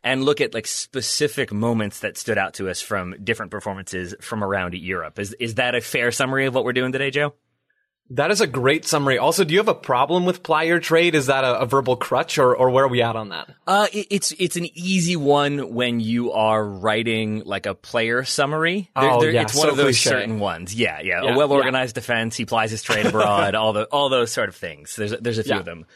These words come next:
Speaker 1: The, uh, the soccer cliches, as they, as they are. Or football
Speaker 2: Well, I
Speaker 1: cliches?
Speaker 2: respect you for steering away of them. Yeah,
Speaker 1: Thank
Speaker 2: yeah,
Speaker 1: you.
Speaker 2: well played on that one.
Speaker 1: <laughs> Thank you.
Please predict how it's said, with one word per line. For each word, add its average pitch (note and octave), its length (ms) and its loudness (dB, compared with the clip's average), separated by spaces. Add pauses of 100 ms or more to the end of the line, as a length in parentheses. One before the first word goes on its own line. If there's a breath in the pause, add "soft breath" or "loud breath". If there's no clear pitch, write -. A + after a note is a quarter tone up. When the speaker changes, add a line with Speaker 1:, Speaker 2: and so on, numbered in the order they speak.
(160 soft breath)
Speaker 1:
The, A#2 200 2
uh, G2+ 260 0
the G2+ 200 -2
soccer G#2 320 -2
cliches, E2+ 540 -6
as - 180 -10
they, D2 120 -12 (140)
as F2+ 140 -8
they E2+ 100 -10
are. C#2 180 -18 (220)
Or - 80 -20
football D3+ 200 0
Speaker 2:
Well, C#3+ 100 4
I D3 40 4
Speaker 1:
cliches? D3+ 160 4
Speaker 2:
respect E3 220 0
you E3 100 4
for C#3+ 120 2
steering D3+ 320 2
away A#2 240 6
of G#2+ 140 0
them. G#2+ 240 -6
Yeah, A#2+ 100 0
Speaker 1:
Thank A2+ 180 0
Speaker 2:
yeah, A#2+ 100 0
Speaker 1:
you. A2+ 40 -2
Speaker 2:
well C3 140 4
played A#2 200 -2
on G2+ 120 -10
that D#3+ 160 -8
one. - 200 -8
Speaker 1:
<laughs> - 60 -20
Thank - 380 -6
you. A2+ 80 -6